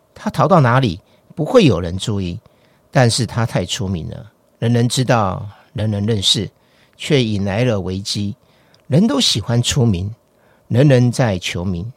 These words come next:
但名气有时却不是人的福气。大卫装成疯癫，举止失常，被人认为是废人，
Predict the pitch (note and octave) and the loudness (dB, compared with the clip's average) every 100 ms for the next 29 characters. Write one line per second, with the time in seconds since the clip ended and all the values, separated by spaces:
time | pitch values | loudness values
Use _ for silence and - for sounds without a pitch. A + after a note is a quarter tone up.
0 | _ _ _ - B2+ A#2 G#2+ C3+ - G3 | _ _ _ -4 0 2 2 2 0 0
1 | B2 F#2+ - F#2+ G2+ - A#2+ - G2 A2+ | 0 -2 -6 -6 -8 -4 -4 -2 -4 -2
2 | F#2 C#3 - F2 G2 F#2 - F2+ - - | -4 -8 -10 -10 -8 -10 -12 -10 -6 -4
3 | D#2+ - _ _ _ _ _ _ _ _ | -6 -12 _ _ _ _ _ _ _ _
4 | _ _ _ - F#3+ E3+ D#3+ B2 G#2+ E3 | _ _ _ -2 2 4 4 2 0 0
5 | D3+ D#3 A#2 G2+ G#2+ B2+ _ _ - C3 | 0 0 -2 -2 -2 -6 _ _ -2 0
6 | C#3 C3+ B2 C#3+ _ _ _ _ - A#2 | 0 2 0 -2 _ _ _ _ -8 -2
7 | E3 - F#2 E2+ - B2 - A2+ F#2 - | -2 -2 -4 -2 0 0 -2 -4 -6 -12
8 | _ _ _ - _ C4 F#3+ C#3 C#3 C3 | _ _ _ -20 _ 0 4 6 6 4
9 | G#2+ - A2 - A#2+ F#2 E2+ A#2 | 2 0 -2 0 0 0 -4 -6